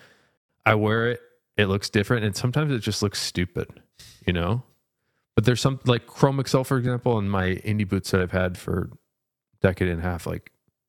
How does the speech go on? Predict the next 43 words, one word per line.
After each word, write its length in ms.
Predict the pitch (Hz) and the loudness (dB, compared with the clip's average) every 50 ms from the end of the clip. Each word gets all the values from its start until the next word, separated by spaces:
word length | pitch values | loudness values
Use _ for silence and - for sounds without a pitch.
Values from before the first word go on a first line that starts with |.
| _ _ 104 | _ _ -8
I 100 | 107 110 - _ _ _ _ _ _ _ - | -8 -8 -10 _ _ _ _ _ _ _ -4
wore 100 | 131 117 | -4 -2
the 80 | 85 - | -2 -6
hell 320 | - - - 110 110 117 | -8 -6 -4 -2 0 0
out 80 | 101 92 | 0 -2
of 60 | 90 | -2
those 180 | 85 85 - - | -4 -6 -8 -6
things. 200 | 98 92 90 - | -6 -6 -6 -4
The 120 | 95 92 | -4 -4
grain 440 | 87 87 - - 104 101 110 110 110 | -4 -6 -2 -2 0 0 2 0 0
is 100 | 101 98 | 0 0
all 140 | 104 98 95 | 0 -2 -2
busted 480 | 95 - 101 98 92 - - - 98 98 | -2 0 0 0 0 -2 -4 -2 -2 0
up. 200 | 104 101 - - | -2 -2 -2 -2
Like, 200 | 95 90 - - | -2 -2 -4 -6
it's, 1000 | - - - - _ _ _ _ _ _ _ _ _ _ _ _ _ _ _ - | -10 -14 -20 -20 _ _ _ _ _ _ _ _ _ _ _ _ _ _ _ 2
like, 160 | 117 98 - - _ _ _ - | 2 2 2 -4 _ _ _ -2
kinda 300 | - 113 110 113 113 107 | 0 0 2 2 0 0
loose, 280 | 98 98 107 110 107 - | 0 0 0 0 -2 -2
but 140 | - 104 92 | -2 -2 0
not, 240 | 98 98 - - 92 | 0 -2 -2 -4 -4
like, 240 | 87 87 - _ _ _ _ _ _ _ _ _ _ _ _ _ | -4 -4 -6 _ _ _ _ _ _ _ _ _ _ _ _ _
super 420 | - - - 110 98 - 107 104 | -8 -2 -2 -2 0 0 0 -2
coarse. 480 | - - 113 110 113 113 - - - - - - _ _ _ _ _ _ _ _ _ | 2 2 2 2 2 -2 -4 -6 -10 -12 -18 -20 _ _ _ _ _ _ _ _ _
But 120 | - 117 117 | 0 2 2
it 120 | 110 104 | 0 0
looks 240 | 120 139 135 - - - - | -2 -2 -2 -4 -6 -4 -2
aw-, 180 | 98 120 131 - - | -2 -2 -2 0 0
like, 160 | 117 107 101 | 0 0 0
it 60 | 113 | 0
just 300 | 101 151 143 123 107 - | 0 0 0 -2 -2 -4
looks 520 | 101 107 104 95 - - - - - - - _ _ _ _ _ _ _ _ _ 107 | -2 -2 -2 -2 -2 -4 -6 -6 -8 -10 -14 _ _ _ _ _ _ _ _ _ -8
used 500 | 98 98 113 123 135 147 147 139 127 - | -4 -2 -2 0 0 -2 -2 -2 -2 -2
and, 240 | 104 95 87 85 - _ _ _ - | -2 -2 -4 -6 -12 _ _ _ -4
like, 140 | 95 - - | -4 -4 -2
historic, 720 | 151 190 - - - - - 95 92 82 76 - - - - - - - - | -4 -4 -4 -4 -2 0 0 0 0 0 -2 -6 -6 -4 -4 -4 -2 -4 -6
<laughs> 160 | - - - - | -6 2 4 4
you 100 | 135 123 - | 4 4 2
know? 140 | 135 135 - - - - - - _ _ _ _ _ - - | 0 0 0 -4 -8 -14 -20 -20 _ _ _ _ _ -6 -2
I 40 | - | -2
don't 160 | 113 110 98 | 0 0 -2
know, 60 | 104 | -2
kinda 260 | - - 139 131 107 | -2 0 0 0 0